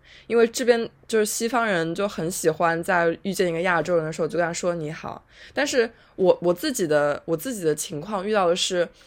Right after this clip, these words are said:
他跟我，就是我在过马路，然后迎面来了一个白人吧，可能是我都，我都不知道，就反正是个欧洲人，然后他跟我，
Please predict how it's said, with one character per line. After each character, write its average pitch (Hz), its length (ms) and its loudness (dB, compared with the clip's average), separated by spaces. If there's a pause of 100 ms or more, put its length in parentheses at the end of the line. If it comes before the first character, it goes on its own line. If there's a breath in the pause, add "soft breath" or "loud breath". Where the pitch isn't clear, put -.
(440 soft breath)
他 339 160 -2
跟 359 120 2
我， - 200 2
就 330 140 0
是 - 180 2
我 196 180 2
在 220 140 2
过 330 160 2
马 165 220 2
路， 226 240 4
然 185 100 6
后 220 140 0
迎 180 160 -2
面 214 180 0
来 156 160 0
了 170 80 2
一 196 60 0
个 - 100 -2
白 156 300 2
人 170 260 0
吧， 147 160 -4
可 156 140 -12
能 143 140 -10
是 165 120 -12
我 156 100 0
都， - 60 -2
我 156 140 -2
都 165 80 -4
不 196 100 -8
知 185 140 -6
道， 185 260 2
就 - 100 -10
反 165 220 -8
正 156 100 -8
是 185 60 -6
个 - 80 -6
欧 180 100 -2
洲 170 180 -2
人， 156 260 -8 (420 loud breath)
然 208 140 4
后 240 60 2
他 294 60 -2
跟 320 140 0
我， 269 220 2